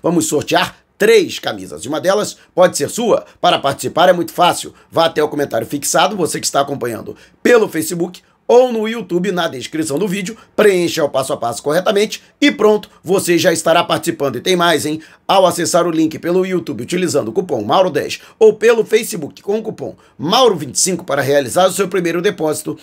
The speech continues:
dependendo do valor do depósito, você ganha um bônus na hora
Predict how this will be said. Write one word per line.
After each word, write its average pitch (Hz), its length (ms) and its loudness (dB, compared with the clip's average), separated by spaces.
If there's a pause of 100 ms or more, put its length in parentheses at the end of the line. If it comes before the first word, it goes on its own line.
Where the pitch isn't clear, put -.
dependendo 214 600 0
do 202 100 2
valor 175 200 0
do 170 100 0
depósito, 156 420 -2
você 156 180 -4
ganha 165 160 -2
um 151 60 0
bônus 156 300 -2
na 170 160 2
hora 175 340 4